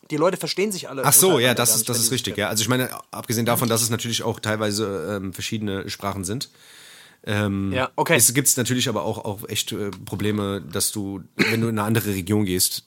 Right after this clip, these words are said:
Speaker 2: den anderen schon nicht
Speaker 1: Ja.
Speaker 2: mehr verstehst, auch wenn's dieselbe Sprache ist. Also gerade so in
Speaker 1: Ja.
Speaker 2: Punjab passiert das sehr oft.
Speaker 1: Okay.
Speaker 2: Deswegen, aber, ja,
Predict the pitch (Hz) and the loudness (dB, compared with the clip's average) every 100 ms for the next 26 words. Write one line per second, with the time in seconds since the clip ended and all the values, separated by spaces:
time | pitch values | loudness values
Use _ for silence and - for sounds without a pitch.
0 | - 87 95 92 98 90 135 131 - 104 | -10 -8 -6 -8 -10 -4 -4 -4 -4 -6
1 | - 104 104 98 - 92 98 90 - 92 | -6 -6 -4 -4 -4 -6 -6 -8 -12 -12
2 | 95 - 92 98 - 117 117 113 113 113 | -10 -12 -10 -8 -4 -2 0 -2 0 -2
3 | 110 123 123 - - - - 107 104 - | 0 0 -2 -10 -16 -8 -4 -2 0 0
4 | 101 - - - - - - - - - | 0 -2 -4 -12 -20 -20 -20 -16 -14 -14
5 | - _ 120 135 139 - - 87 90 73 | -18 _ -8 -6 -6 -4 -4 -4 -6 -6
6 | 85 90 87 80 - - 73 | -2 0 -2 -4 -12 -14 -14